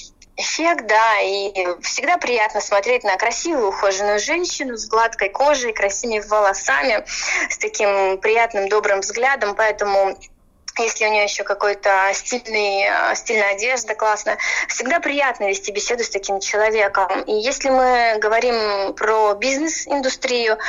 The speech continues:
то, конечно, нужно соответствовать. То есть если мы работаем где-то, где мы встречаемся с людьми, а, и с-, общаемся как-то, мы должны соответствовать.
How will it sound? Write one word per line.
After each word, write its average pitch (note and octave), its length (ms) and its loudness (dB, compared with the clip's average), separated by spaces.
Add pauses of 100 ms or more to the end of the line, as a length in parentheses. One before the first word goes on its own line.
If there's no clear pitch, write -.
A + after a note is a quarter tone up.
(240)
то, G#3 160 2
конечно, G#3+ 460 0
нужно G3+ 380 2
соответствовать. F#3+ 960 -2 (140)
То - 80 -4
есть G#3 140 -4
если C#4+ 200 -2
мы G3+ 160 4
работаем A3+ 580 2
где-то, A3 320 -2
где G#3+ 160 -2
мы G#3 80 2
встречаемся G#3 640 -2
с - 120 -6
людьми, G#3 480 -2 (500)
а, F#3+ 240 4
и F#3+ 220 -4
с-, - 200 -10 (380)
общаемся G#3 760 -2
как-то, - 380 -2 (260)
мы C4+ 80 -4
должны A#3+ 360 -4 (400)
соответствовать. F3+ 880 -2